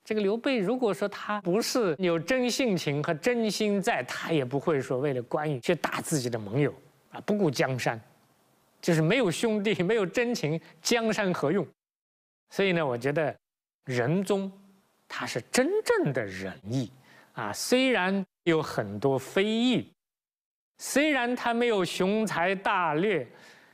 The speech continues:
虽然呢，那个时代也是极贫极弱，但是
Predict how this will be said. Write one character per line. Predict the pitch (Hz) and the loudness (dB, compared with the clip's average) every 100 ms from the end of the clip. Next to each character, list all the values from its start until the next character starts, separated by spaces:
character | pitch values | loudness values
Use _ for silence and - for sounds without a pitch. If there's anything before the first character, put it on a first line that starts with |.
| _ | _
虽 | - 202 220 | -2 0 2
然 | 190 180 | 2 0
呢， | 185 190 180 170 - - - _ _ _ _ | 0 2 0 -2 -6 -20 -20 _ _ _ _
那 | 180 190 | 0 2
个 | 160 | 2
时 | 151 - 127 | 0 -2 -2
代 | 147 123 - - _ _ _ _ - | -2 -2 -6 -20 _ _ _ _ -4
也 | 135 123 107 | 0 0 0
是 | - 135 | -2 -4
极 | - 151 | -2 -2
贫 | 160 139 131 | -2 -2 -2
极 | 139 - 143 | -2 -2 0
弱， | 214 262 123 - - - _ _ _ _ _ _ | 2 0 -2 -6 -20 -20 _ _ _ _ _ _
但 | 185 143 | -4 -4
是 | 113 - - 131 | -4 -6 -4 -6